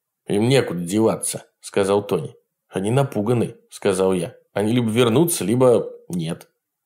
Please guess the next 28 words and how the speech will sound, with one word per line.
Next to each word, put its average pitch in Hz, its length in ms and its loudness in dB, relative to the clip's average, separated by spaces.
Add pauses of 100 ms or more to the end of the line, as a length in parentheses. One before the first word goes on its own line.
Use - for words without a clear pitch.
Им 110 160 -2
нужно 156 220 4
это 160 160 4
увидеть 147 320 2
самим». 104 520 0 (320)
«Так - 140 -4
ты 247 100 0
что, 202 200 4
в 156 40 4
это 202 160 2
веришь?» 220 720 2
спросила 98 500 -2
Сьюзи. 87 460 -4 (320)
«А 95 160 0
ты?» 87 440 -4 (300)
Она 185 200 2
пожала 185 360 2
плечами, 147 540 2
но 95 140 2
я 117 600 4
увидел 120 440 0
настоящий 92 640 0
ответ 107 460 0
в 78 60 -10
её 95 280 0
смущённом 92 680 0
выражении 92 540 2
лица. - 420 -4